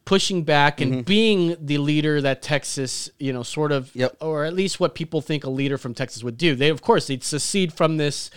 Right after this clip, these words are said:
Speaker 1: mask mandate thing
Speaker 2: Yeah.
Speaker 1: and be one of the first states to actually do it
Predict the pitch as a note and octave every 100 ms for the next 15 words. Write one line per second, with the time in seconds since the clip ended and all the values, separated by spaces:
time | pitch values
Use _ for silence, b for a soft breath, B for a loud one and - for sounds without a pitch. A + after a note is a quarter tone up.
0 | D#3+ C3+ D3 D3+ - C#3+ C#3 B2+ B2+ A#2+
1 | - B2 A2+ B C3 A2 C#3 C3+ D#3 C#3+
2 | D#3 D3+ D3 E3 D3+ - - D#3 - C#3
3 | - C#3 C3+ - C3+ C3 C3+ C3+ C3 C3